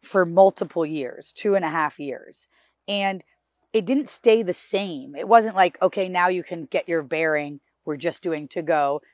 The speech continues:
And for two years, you just do to go and you get your bearing. It was every week it would cha-, it would, every couple weeks it would change. It would first be,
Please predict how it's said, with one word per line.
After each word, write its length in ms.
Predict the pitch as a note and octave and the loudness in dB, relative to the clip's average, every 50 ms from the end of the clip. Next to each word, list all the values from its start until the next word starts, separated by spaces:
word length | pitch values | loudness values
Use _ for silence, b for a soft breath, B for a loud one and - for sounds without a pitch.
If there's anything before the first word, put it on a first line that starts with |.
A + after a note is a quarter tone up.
| _ - | _ -14
And 140 | D#3+ D#3+ C3+ | -12 -8 -4
for 140 | F3+ E3 D3+ | -4 -4 -4
two 180 | - - F#3+ | -4 -6 -6
years, 380 | F3 E3 D#3+ D#3+ D#3+ D#3 C#3 D3+ | -4 -4 -2 -2 -4 -4 -6 -8
you 80 | D3+ | -12
just 260 | C3+ D3+ D#3 C#3+ - - | -10 -8 -8 -8 -8 -10
do 160 | D#3 C#3+ C#3 | -12 -12 -12
to 140 | - D#3+ C#3 | -10 -8 -4
go 260 | D3 D#3 D3 D3+ D3 | 0 2 2 2 2
and 100 | C#3+ D3+ | 0 -2
you 60 | D3 | -6
get 180 | C3+ D3+ D3 - | -8 -8 -8 -8
your 120 | E3 D3 | -8 -6
bearing. 440 | C3+ F#3+ G3 F#3 E3 D3 D3 D3+ - b b b b b b b | -4 -4 -2 -2 -2 -4 -6 -8 -14 b b b b b b b
It 120 | F#3+ F3+ | -6 -2
was 380 | F3+ F#3+ F#3 F3+ E3 D3 - - _ _ _ _ _ _ _ _ _ _ _ _ _ _ _ _ _ _ _ _ _ _ _ _ _ _ _ _ _ _ _ _ - G3 | 0 0 0 0 -2 -4 -10 -20 _ _ _ _ _ _ _ _ _ _ _ _ _ _ _ _ _ _ _ _ _ _ _ _ _ _ _ _ _ _ _ _ 2 4
every 320 | A3 A#3+ G#3 A3+ A#3 G#3+ | 4 4 4 2 -4 -4
week 260 | F#3 A3 G#3 - - | -2 -4 -6 -4 -4
it 60 | G3+ | -4
would 160 | F3 F3 D#3 - | -2 -4 -4 -4
cha-, 200 | - G#3+ G3+ - | -6 -8 -6 -4
it 80 | - G3 | -2 -2
would, 120 | G3 G3+ - | -2 0 0
every 200 | G#3+ A#3 B3+ A#3 | 0 0 0 -2
couple 280 | - B3 G3+ G#3+ G#3+ | -2 -4 -2 -2 -2
weeks 240 | G3+ G#3+ F#3 - - | -2 -4 -4 -4 -6
it 80 | F#3 E3+ | -6 -4
would 120 | E3+ D#3 | -6 -6
change. 380 | - - G#3 G3 F3 D#3+ C#3+ D#3+ | -6 -6 -6 -6 -6 -8 -6 -4
It 40 | E3+ | -2
would 180 | E3+ D#3+ C3+ | -2 -4 -4
first 340 | - - G#3+ G#3 F#3 - - | -2 0 0 0 0 -2 -6
be, 240 | G3+ F#3+ F#3 E3+ | -6 -4 -4 -4